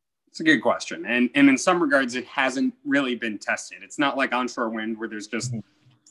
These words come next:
Speaker 1: thirty transactions a year and you can really isolate what's the cost of capital in different transactions. But I can tell you at least what people are guiding to.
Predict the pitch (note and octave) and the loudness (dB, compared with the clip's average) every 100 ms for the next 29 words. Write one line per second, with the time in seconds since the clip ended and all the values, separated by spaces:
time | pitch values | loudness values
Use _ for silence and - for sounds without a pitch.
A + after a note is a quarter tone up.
0 | _ - C#3+ B2+ A#2 B2+ A#2+ A#2+ A2+ A#2+ | _ 2 4 4 0 -2 0 0 -2 -8
1 | A#2 F3 F3+ C#3+ B2 C3+ C3+ B2 B2+ B2+ | -8 -2 2 2 0 -4 -4 -4 -4 -4
2 | A#2+ B2+ A#2 C3+ - A#2 A#2 B2 A2+ A#2+ | -6 -8 -6 -8 -8 -4 -4 -4 -2 -2
3 | A2+ A2 G#2 G2+ G2+ - F#2+ F#2+ F2+ F2 | 0 -4 -8 -8 -10 -12 -12 -10 -8 -8
4 | F2 - F2+ - A#2+ A#2 C3 - E3 D#3 | -8 -10 -10 -2 0 0 -2 2 4 6
5 | C#3 C3 B2+ A#2 - - - C#3 A2 F#2+ | 4 2 -4 -2 -2 -2 -2 -6 -4 -6
6 | F2 F2+ F2+ - - | -4 -6 -6 -12 -18